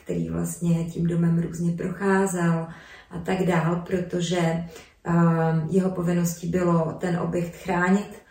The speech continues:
eh, udržovat ho až, eh, do doby, než se tam dostane, eh, nějaké vedení nebo nějaký jeho nadřízený,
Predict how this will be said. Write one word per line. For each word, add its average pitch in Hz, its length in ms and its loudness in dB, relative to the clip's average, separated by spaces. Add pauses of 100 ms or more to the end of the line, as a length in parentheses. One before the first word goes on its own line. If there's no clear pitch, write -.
(380)
eh, 175 300 2
udržovat 196 600 4
ho 180 460 -4
až, 180 440 -4
eh, 180 320 0
do 185 120 6
doby, 180 260 2
než 175 180 -2
se 180 100 -6
tam 175 180 0
dostane, 170 680 2
eh, 170 180 2
nějaké 170 360 2
vedení 175 440 0
nebo 170 240 2
nějaký 170 320 -2
jeho 175 140 2
nadřízený, 170 720 -2